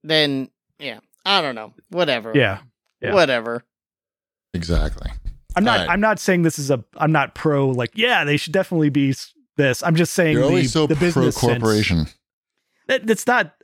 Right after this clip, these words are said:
Speaker 1: It
Speaker 2: I just have interest in how that stuff works, right?
Speaker 3: Right.
Speaker 2: Like, I mean,
Speaker 3: Sure.
Speaker 2: it's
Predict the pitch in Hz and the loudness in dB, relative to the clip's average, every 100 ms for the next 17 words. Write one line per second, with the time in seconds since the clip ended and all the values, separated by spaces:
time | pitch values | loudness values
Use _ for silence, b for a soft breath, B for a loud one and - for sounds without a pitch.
0 | B B 240 208 226 190 165 175 185 160 | B B 0 2 2 2 2 0 0 0
1 | 165 147 151 147 131 - 123 - 120 135 | 0 2 2 2 0 0 -4 -4 -4 -4
2 | 110 - 110 123 85 - - 120 220 180 | -4 -10 -8 -2 -2 -2 -6 -4 0 0
3 | - - | -2 -8